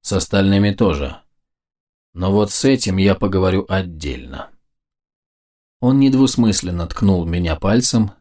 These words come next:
скрипнув филигранно сработанной латной перчаткой. "Я как-то не настроен на светскую беседу",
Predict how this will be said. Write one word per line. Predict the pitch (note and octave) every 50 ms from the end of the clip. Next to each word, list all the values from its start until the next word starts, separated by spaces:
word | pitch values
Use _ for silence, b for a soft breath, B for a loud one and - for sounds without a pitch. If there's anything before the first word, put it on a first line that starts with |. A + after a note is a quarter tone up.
| _ _ _
скрипнув | - - - - G2 G2+ - - A2 G#2+ F#2+
филигранно | - - - G2+ F#2 F#2+ F#2 F#2+ F2+ G2 G#2 G#2+ G#2+ G#2+ G#2 G2+
сработанной | F#2 - - F#2 F2 E2 E2 F2 - - F#2 F2+ F2+ F2
латной | E2+ E2+ E2 D#2+ D#2 - - E2 D#2+ D2+
перчаткой. | - E2+ D#2 - - E2+ C2+ - - - D#2 D2 - _ _ _ _ _ _ _ _ _ _ _ _ _ _ _ _ _ _ _ _ _ _ _ _ _ _ _ _ _ _ _ - G#2+
"Я | G#2 G#2 G#2+ A2 A2 G#2+ G#2+ G#2 G#2 -
как-то | - G#2+ G2 - - - A2 G2+ G2+ G2+ G2 F#2+
не | F#2+ F#2+
настроен | G2 G2+ F#2+ - - - C3 C3 A#2+ F2 D2+ D#2
на | D#2+ E2
светскую | E2 - F#2 F2+ E2+ - - - F#2+ F#2
беседу", | F2+ G2+ F#2+ - - F2 D2 C2 D2 D#2+